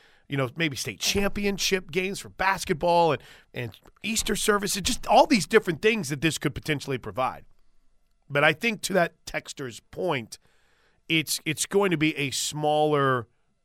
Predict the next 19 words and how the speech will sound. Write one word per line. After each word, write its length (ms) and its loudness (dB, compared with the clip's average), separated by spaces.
group. 400 0
I'm 200 6
sorry, 220 -4
smaller 420 4
capacity 840 -2
than 140 -6
what 140 -2
they 80 -6
have 180 0
in 40 -8
the 100 -6
L 160 -6
N 100 -10
C, 140 -8
which 180 -10
might 220 -12
be 80 -14
good. 220 -14
Uh, 640 2